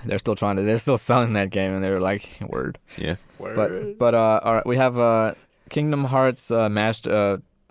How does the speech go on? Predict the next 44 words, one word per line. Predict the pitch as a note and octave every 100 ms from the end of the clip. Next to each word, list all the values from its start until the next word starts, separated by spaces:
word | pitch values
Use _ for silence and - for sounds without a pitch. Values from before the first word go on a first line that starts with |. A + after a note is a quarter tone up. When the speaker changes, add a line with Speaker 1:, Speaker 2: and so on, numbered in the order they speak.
| -
Speaker 3:
Uh, |
Speaker 1:
in-, | A#2 B2 A#2+
Speaker 3:
yeah, | B2
y-, | A#2+ A#2+
Speaker 1:
Intergon- | - C3
Speaker 3:
all | D#3 F3 E3+ E3
the | D3+
Kingdom | D3+ D#3 D3+ D3 C3
Hearts | C3+ A#2+ A2+
games | A#2 A2+ A2+ - - - - -
via | G#2+ G#2+ A2+ A2
the | -
cloud. | - B2 - A2
Speaker 1:
Via | B2 B2+
the | A2+
cloud, | - G2+ F#2 G2
which | -
is | G#2 G2+ - - _ _ -
Speaker 2:
Wild. | D2 G1+ F2+ - _ -
Speaker 1:
so | A2+ A#2+ A2
weird. | G2 F#2 F#2 G#2 - - _ _ _
So | - C3+ B2
if | A#2
you | B2
wanna | B2+
play | B2+
the | A#2
Kingdom | A#2 A#2 G#2+
Hearts | A2 G#2
Speaker 3:
I | A2
Speaker 1:
game | G#2+
Speaker 3:
believe | A2+ G#2
Speaker 1:
on | A#2+
the |
Switch, | A2 A2 G2+ G2
you | A2
have | G#2+ G2+
to |
do | G2+
it | G2
via | G2+ F2+
the |
cloud. | - E2 - -
Speaker 2:
Yep. | E2+ E2+